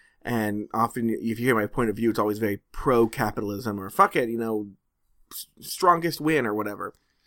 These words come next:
But in this case, it's people who are monetizing, uh, areas for the public good. Like, if I went to, like, a park and just sat in a park and said, "I'm gonna sell my part in the parking,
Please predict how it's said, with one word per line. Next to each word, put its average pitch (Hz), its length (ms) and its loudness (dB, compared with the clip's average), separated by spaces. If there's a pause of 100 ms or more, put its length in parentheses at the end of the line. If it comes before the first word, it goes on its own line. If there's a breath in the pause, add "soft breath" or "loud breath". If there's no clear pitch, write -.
(300 soft breath)
But 214 100 4
in 226 100 2
this 277 180 2
case, 240 220 0
it's 180 140 -6
people 233 440 -2
who 208 100 2
are 170 100 6
monetizing, 135 1160 4 (720 soft breath)
uh, 117 280 4 (100)
areas 156 400 6
for 139 140 2
the 127 80 4
public 123 440 0
good. 110 280 0 (640)
Like, 143 120 0
if 156 80 4
I 180 40 12
went 165 240 6
to, 170 60 2
like, 147 160 6
a 127 80 2
park 151 420 6
and 120 80 -6
just 127 200 0
sat 135 200 4
in 120 60 -2
a 113 60 0
park 123 280 4
and 113 100 -8
said, 113 100 -4
"I'm 120 100 0
gonna 131 100 4
sell 147 180 2
my 139 140 0
part 139 200 2
in 131 60 -4
the 131 80 -2
parking, 151 460 -6